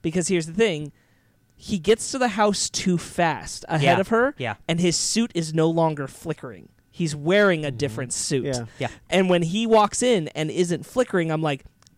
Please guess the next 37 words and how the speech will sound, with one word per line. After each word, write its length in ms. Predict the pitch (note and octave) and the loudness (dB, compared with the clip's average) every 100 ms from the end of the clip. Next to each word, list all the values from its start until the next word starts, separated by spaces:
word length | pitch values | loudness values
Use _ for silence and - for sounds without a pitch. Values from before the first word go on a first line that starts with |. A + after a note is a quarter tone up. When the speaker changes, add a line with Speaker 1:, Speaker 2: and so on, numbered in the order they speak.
| - | -10
Speaker 1:
"This 220 | C#3 - | -8 -8
is 60 | |
gonna 160 | C#3 A#2+ | -10 -14
be 120 | A2 | -16
the 80 | A2 | -16
brother. 420 | A#2 A2 F#2 A#2 - - - - | -14 -14 -12 -16 -18 -20 -20 -10
Speaker 4:
Yeah. 100 | C3 | -6
Speaker 2:
Yeah. 80 | C#3 - - | -4 -6 0
Speaker 1:
This 180 | F3+ E3+ | 2 2
isn't 260 | E3 D#3+ | 0 -2
gonna 180 | D3+ C#3+ | 0 -2
be 180 | C#3 C#3 | -2 -2
Adrian. 340 | D3 C#3+ B2+ | -2 -4 -6
This 200 | C#3+ D3 | -4 -2
is 120 | D3+ | -4
gonna 180 | C#3 C3 | -4 -4
be 120 | C3 | -6
the 60 | B2+ | -4
brother. 340 | C#3+ C#3+ C3+ - | -2 0 -2 -2
Adrian 580 | D3+ C#3+ C#3+ C3+ B2+ B2+ | 0 0 -2 -6 -8 -6
didn't 300 | C#3 A#2+ B2 | -6 -6 -4
go 180 | C#3+ C3 | -2 -2
to 80 | B2 | -6
the 100 | A#2+ | -8
house." 640 | C#3+ C3 A2+ - - - _ - - - | -6 -6 -6 -10 -10 -12 _ -20 -18 -2
Speaker 4:
It 60 | |
wasn't 340 | D#3 F3 F3 D#3+ | 2 2 0 -2
until 360 | C#3+ - C3 | -4 -2 -2
I, 180 | A#2+ A#2+ | -2 -6
it's, 140 | - - | -10 -12
it 160 | - | -6
wasn't 320 | E3+ D#3+ E3 D3 | -2 -2 -4 -6
until, 480 | C3+ C#3+ B2 A#2+ - | -6 -6 -6 -6 -10
uh, 240 | B2 A#2 A#2 | -12 -10 -8
he 160 | C#3 | -6
was 140 | A#2+ A2+ | -6 -6
shot 420 | - A#2 A2+ | -8 -6 -6